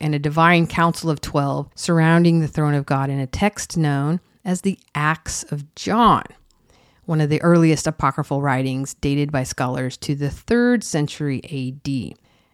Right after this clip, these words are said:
And the passage reads, and this is speaking of Jesus, quote, "Before he was seized by wicked men and by the wicked serpent of Jewish authorities, he called us," and that's referring to the twelve apostles,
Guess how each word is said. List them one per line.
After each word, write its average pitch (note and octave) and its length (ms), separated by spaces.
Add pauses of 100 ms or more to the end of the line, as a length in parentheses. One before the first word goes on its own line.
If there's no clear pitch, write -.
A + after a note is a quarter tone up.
And D#3+ 80
the C#3 60
passage C4 540
reads, E3+ 380
and D3 100
this A#3+ 120
is - 260
speaking F3 680
of C#3 180
Jesus, - 640 (260)
quote, - 440 (580)
"Before A#3 480
he C4+ 140
was A3+ 200
seized F#3 600
by D3+ 160
wicked D#3+ 360
men C#3 380
and D3+ 140
by D3 120
the D3+ 100
wicked F3+ 380
serpent F3 540
of D3 160
Jewish E3 400
authorities, C#3 760 (260)
he - 140
called G3 500
us," - 480 (180)
and C#3 120
that's - 320
referring C3+ 300
to C3+ 100
the C3 100
twelve D3 300
apostles, - 560